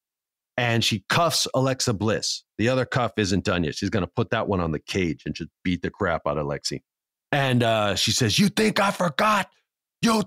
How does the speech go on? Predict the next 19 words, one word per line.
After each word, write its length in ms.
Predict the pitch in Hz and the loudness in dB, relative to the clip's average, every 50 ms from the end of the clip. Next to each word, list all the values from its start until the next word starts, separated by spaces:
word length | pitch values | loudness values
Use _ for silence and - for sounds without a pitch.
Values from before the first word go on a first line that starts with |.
| - | 0
think 280 | 208 220 220 214 - - | 0 2 2 2 2 2
I 160 | 202 208 202 | 0 0 0
forgot?" 640 | 202 - 196 175 156 - - 202 214 214 190 - - _ | 0 0 -2 -2 0 0 0 2 2 2 0 -2 -4 _
And 140 | - 131 135 | 2 2 2
it 60 | 113 | 4
was 160 | 120 110 90 | 2 2 2
that 260 | 90 123 135 147 - - | 2 2 0 0 0 -2
small. 480 | - - 151 139 113 80 - - _ _ | 0 2 2 2 2 0 -2 -6 _ _
It 80 | 110 120 | 0 2
was 200 | 113 107 90 90 | 2 2 2 2
that 360 | 98 127 147 160 156 - - | 0 0 2 0 0 -2 -4
small 340 | - - 156 151 151 151 151 | -2 0 2 2 2 2 2
of 100 | 143 127 | 2 2
a 80 | 131 127 | 4 4
moment. 420 | 123 120 120 113 95 80 - - _ _ _ _ _ _ _ _ _ _ _ _ _ _ _ _ _ _ _ _ _ _ _ _ _ _ - | 4 4 4 2 0 0 -2 -6 _ _ _ _ _ _ _ _ _ _ _ _ _ _ _ _ _ _ _ _ _ _ _ _ _ _ 0
But 140 | 139 131 135 | 2 2 2
it's 200 | 160 156 - - | 2 2 0 2
a 80 | 127 | 4
moment 640 | 120 123 156 180 190 160 110 82 - - _ - - | 4 4 4 4 4 2 2 0 -2 -6 _ -14 -14